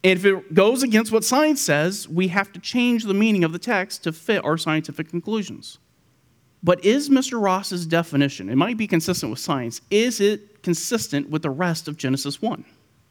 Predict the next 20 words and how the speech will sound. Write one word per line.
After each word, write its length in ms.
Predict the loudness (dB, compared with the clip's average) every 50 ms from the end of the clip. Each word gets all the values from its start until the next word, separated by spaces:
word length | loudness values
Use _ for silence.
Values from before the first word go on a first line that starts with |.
| _ _ _ _ _ _ _ _ 0
Does 160 | 0 2 2
it 140 | 2 -2 -2
fit 300 | -4 -2 -2 -2 -2 -4
the 60 | -6
context? 720 | -2 0 2 2 2 0 -2 -4 -4 -6 -14 -14 -14 -16 -20 _ _ _ _ _ _ _ _ _ _ _ _ _ _ _ _ _ -10
You've 180 | -6 -2 2
already 160 | 2 2 2 4
given 200 | 4 6 6 6
the 120 | 6 6
answer. 180 | 4 2 2 4
No. 320 | 4 6 6 4 0 -4 -10 -18 -20 -20 -20 _ _ _ _ 2
Here's 220 | 4 4 4 4
his 120 | 2 2
definition. 560 | 2 4 2 4 4 4 4 4 4 4 4 4
There's 220 | 4 4 2 2
the 80 | 0 -2
four. 420 | 0 2 4 4 4 4 2 0 -4 -12 _ _ _ _ _ _ _ _ _ _ _ _ _ _ _ _ _ _ _ _ _ _ _ _ _ _ _ _ _ _ _ _ _ _ _ -4
It 60 | -2
could 200 | 2 2 2 4
mean 440 | 4 4 4 4 4 4 2 0 -2